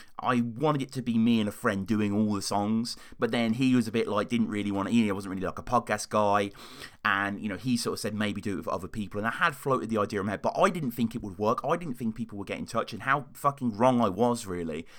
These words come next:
Um, countless, countless, every single guest has been fantastic, has been, you know, competent and delivered an excellent episode. I'm always really happy with the content, so, yeah, thank you to all you guys that have been on. Thank you also to, uh, Nick, Nick Makoviak, uh, Luke Sineji,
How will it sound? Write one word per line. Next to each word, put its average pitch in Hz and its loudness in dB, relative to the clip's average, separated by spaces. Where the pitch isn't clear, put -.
Um, 90 -10
countless, 135 6
countless, 139 2
every 160 2
single 139 0
guest - -2
has 113 0
been 123 6
fantastic, 113 0
has 104 -8
been, 104 -2
you 110 0
know, 98 0
competent - 0
and 95 -8
delivered 107 -4
an 107 0
excellent - -6
episode. - -6
I'm 104 -2
always 127 -2
really 104 -4
happy 113 -2
with 92 -12
the 95 -10
content, 98 -6
so, 95 -2
yeah, 143 4
thank 147 4
you 143 -2
to 156 2
all 175 2
you 151 0
guys 127 6
that - -4
have 104 -6
been 123 2
on. 123 2
Thank 135 0
you 127 0
also 135 2
to, 117 0
uh, 101 -2
Nick, - -2
Nick 127 -4
Makoviak, 147 0
uh, 98 -2
Luke 131 4
Sineji, 139 0